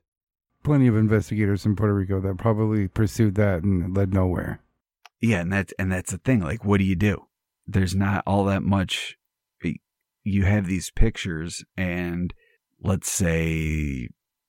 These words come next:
Speaker 2: you know, you have someone investigating it or, or, you know, taking tissue samples or whatever, trying to do a sciencey, sciencey things to it to determine the authenticity.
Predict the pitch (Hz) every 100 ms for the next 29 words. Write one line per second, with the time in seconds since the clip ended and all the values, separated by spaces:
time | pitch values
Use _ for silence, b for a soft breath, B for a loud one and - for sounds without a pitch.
0 | _ 85 85 85 82 90 - 101 92 82
1 | 78 80 - 90 95 92 - 67 78 71
2 | 69 76 - _ _ _ _ 87 82 76
3 | - 78 71 _ - 78 69 - 78 80
4 | 73 - - - - 76 71 - 64 -
5 | 60 69 69 - - - 67 67 71 78
6 | 76 73 - - _ - - 90 78 92
7 | - 82 - _ _ - 92 87 - -
8 | - 80 90 - - 98 98 - - 90
9 | 82 82 95 85 82 82 85 82 - 82
10 | 101 95 - 87 82